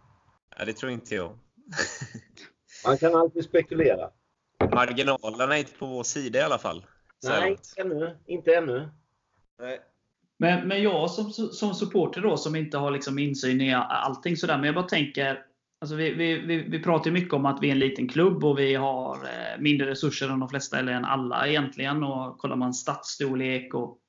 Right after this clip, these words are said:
Speaker 3: och sådär. Och Falkenberg har gjort en fantastisk resa, och det är ju bara att lyfta på hatten. Det är ju, eh, magiskt bra vad de har gjort, och som Tuvesson var inne på, eh, också det här att, ja, när man åkte ut kom fyra direkt efter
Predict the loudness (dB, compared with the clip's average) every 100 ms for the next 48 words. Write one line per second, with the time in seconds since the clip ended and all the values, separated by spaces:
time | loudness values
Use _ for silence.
0 | -6 2 4 4 0 -14 -20 -20 -20 -20
1 | _ -2 0 0 -4 -18 _ _ 0 0
2 | 2 4 4 4 2 0 0 0 0 -2
3 | -8 -2 0 0 -4 -2 -2 0 0 -2
4 | -4 -4 -4 -2 -2 0 0 0 0 -2
5 | -4 _ _ _ _ _ _ -16 -10 -8
6 | -8 -8 0 4 6 4 4 2 2 2
7 | 2 -2 -14 _ _ _ _ -20 -20 -12
8 | -4 0 2 2 0 0 0 -2 -2 -2
9 | 2 2 2 0 2 2 2 0 -2 -2
10 | -4 -10 -16 -12 -8 -6 -4 0 2 4
11 | 2 -2 -10 -20 -20 -20 -20 -20 -12 -6
12 | -4 2 4 4 2 2 0 0 -2 -4
13 | 0 0 0 -2 -4 -4 -8 -6 -4 -4